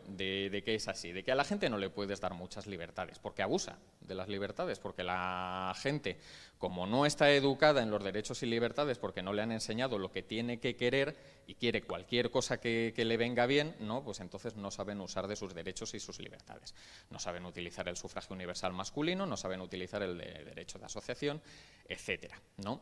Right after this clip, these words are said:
Entonces, bueno, pues estos derechos había que limitarlos de una manera suficiente como para no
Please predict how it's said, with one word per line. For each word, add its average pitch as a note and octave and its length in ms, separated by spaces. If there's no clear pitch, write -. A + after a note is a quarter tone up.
Entonces, G2 460
bueno, - 240
pues - 160
estos F#2 220
derechos F2+ 400
había F2+ 240
que G#2 100
limitarlos G#2 540
de A#2+ 60
una F#2 100
manera F2+ 260
suficiente A2+ 500
como F#2 240
para F#2 200
no A2+ 340